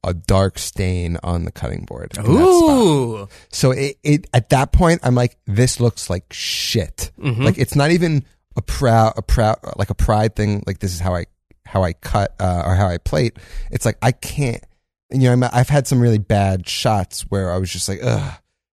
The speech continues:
Speaker 1: I have to really, like," it, a lot of what I do is breaking out of rigid, rigidity,
Speaker 2: Mm-hmm.
Speaker 1: this stubbornness
Speaker 2: Yeah.
Speaker 1: that I, I have to do it this way,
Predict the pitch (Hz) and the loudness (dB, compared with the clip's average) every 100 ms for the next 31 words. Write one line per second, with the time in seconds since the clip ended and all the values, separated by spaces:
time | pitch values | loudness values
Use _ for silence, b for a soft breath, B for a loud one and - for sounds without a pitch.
0 | _ - 110 135 127 - 123 113 120 117 | _ -14 -6 -6 -6 -8 -6 -2 -2 -2
1 | 110 98 107 _ _ _ _ _ - 156 | -4 -8 -12 _ _ _ _ _ -2 -2
2 | 170 - 143 156 180 214 151 143 147 135 | 0 0 2 4 4 4 4 4 4 4
3 | 139 127 101 _ _ b b b - 123 | 4 2 -2 _ _ b b b -8 0
4 | 113 127 151 151 151 123 113 101 101 110 | 4 6 6 4 4 4 4 2 4 4
5 | 104 127 - 101 104 117 107 85 82 - | 4 -2 -2 2 4 4 4 0 -6 -12
6 | _ _ - 120 139 165 - 113 - - | _ _ -4 -2 0 -2 -2 -2 -2 0
7 | - 110 104 82 71 - - - - 135 | 2 4 2 -2 -8 -12 -12 -16 -4 2
8 | 110 110 110 - 127 117 123 120 127 107 | 4 4 2 2 2 4 2 2 0 2
9 | 120 120 113 - 107 - - | 4 4 2 -2 -4 -2 -6